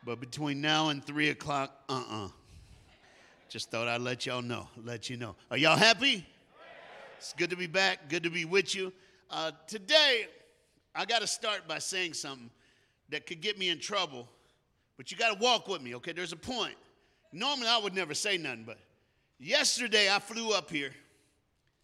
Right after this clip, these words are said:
and my flight was on time. I had no delays, and I went through Minneapolis.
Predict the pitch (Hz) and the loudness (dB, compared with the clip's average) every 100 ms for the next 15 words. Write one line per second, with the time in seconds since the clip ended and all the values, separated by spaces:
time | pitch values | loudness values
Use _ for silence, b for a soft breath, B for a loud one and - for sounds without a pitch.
0 | _ _ _ _ _ _ _ _ _ _ | _ _ _ _ _ _ _ _ _ _
1 | _ 156 180 175 240 240 185 165 202 185 | _ -8 -4 -4 0 -2 0 -2 -2 -2
2 | 185 151 98 _ _ _ _ _ _ _ | -4 -4 -8 _ _ _ _ _ _ _
3 | _ _ _ _ _ _ _ _ _ _ | _ _ _ _ _ _ _ _ _ _
4 | _ _ _ 202 185 160 226 262 226 233 | _ _ _ -2 -2 -2 4 4 4 0
5 | 233 185 131 185 202 285 254 156 220 214 | 2 0 -4 -2 0 2 0 -6 -8 -4
6 | 220 247 262 - 143 - - | 2 4 4 2 -10 -12 -16